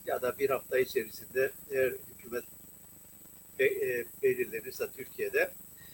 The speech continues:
e, dövize de, e, olumlu ya da olumsuz olarak yansıyacak ama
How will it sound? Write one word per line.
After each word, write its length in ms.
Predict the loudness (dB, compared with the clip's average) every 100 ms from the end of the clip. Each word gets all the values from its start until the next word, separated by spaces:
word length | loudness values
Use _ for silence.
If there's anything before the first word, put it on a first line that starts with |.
| -20 -20 -8 -2
e, 340 | 0 0 -2 -8 2
dövize 420 | 6 6 8 8
de, 260 | 10 8 6 -2 -10
e, 480 | -4 0 0 0 -2 -8 -14 0
olumlu 420 | 4 4 2 2
ya 140 | 2
da 60 | 4
olumsuz 400 | 2 0 -10 -8
olarak 400 | -6 -4 -4 -4 -6 -2
yansıyacak 580 | -2 -2 -6 -4 -6 -4
ama 180 | -6